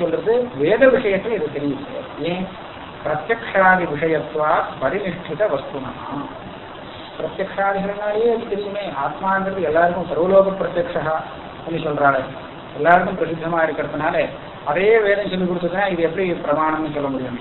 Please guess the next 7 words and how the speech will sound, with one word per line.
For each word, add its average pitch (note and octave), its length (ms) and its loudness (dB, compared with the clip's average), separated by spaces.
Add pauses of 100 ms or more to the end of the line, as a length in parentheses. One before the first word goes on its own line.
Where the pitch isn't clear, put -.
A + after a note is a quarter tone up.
(140)
தெரியாத F#3 420 2
விஷயம் D3 320 -2
இல்லையே. A#2+ 320 -8 (2000)
அப்போ A3 300 2 (540)
ஒரு F3+ 180 2
கேள்வி F3+ 300 2
வருது, C#3 280 0